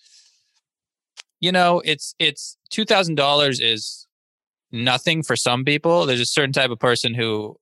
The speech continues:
that's not gonna stop them from traveling. They're just gonna keep going and, you know, whatever. But for other people, like, maybe, you know, an immigrant family who, uh, they're down in Honduras or something and they're trying to get home to visit their daughter, or, like,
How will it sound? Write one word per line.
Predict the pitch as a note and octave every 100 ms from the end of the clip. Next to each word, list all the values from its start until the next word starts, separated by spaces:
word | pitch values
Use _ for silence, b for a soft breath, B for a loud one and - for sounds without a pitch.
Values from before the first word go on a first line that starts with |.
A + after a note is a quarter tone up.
| _
that's | C3+ B2+
not | C#3 B2
gonna | A#2
stop | - - -
them | A2+
from | A2
traveling. | - A2 G#2+ G#2+
They're | G#2+
just | G#2+ -
gonna | G#2
keep | - G#2+ -
going | G#2 G#2 G#2
and, | G#2 A2+
you | A#2
know, | A2
whatever. | A#2 G#2+ G#2 A2+ b b b b _ _
But | D#3+ D3+
for | E3
other | F3 A#3
people, | F3+ D#3+ D3 C#3+ C3+
like, | B2 B2
maybe, | C3 C#3 C3+
you | C3 B2 C3
know, | A#2 A#2
an |
immigrant | A#2+ C#3+ C3+ B2+
family | - C3+ D3+ C#3 B2
who, | A#2 A#2 A2+ A2+ A#2 -
uh, | A2+ G#2+ A2 A#2+
they're | B2
down | C3+ C3+
in | B2 A#2
Honduras | A#2 A2+ A#2+ B2+ B2 A#2
or |
something | A2 A#2+ A#2+ A#2
and |
they're | A2
trying | - B2
to | A#2
get | G#2
home | A2+ A#2 A#2+
to | A2
visit | A#2 A2+ -
their | A2
daughter, | G#2+ A2 A2+ A#2 A2
or, |
like, | A2 G#2+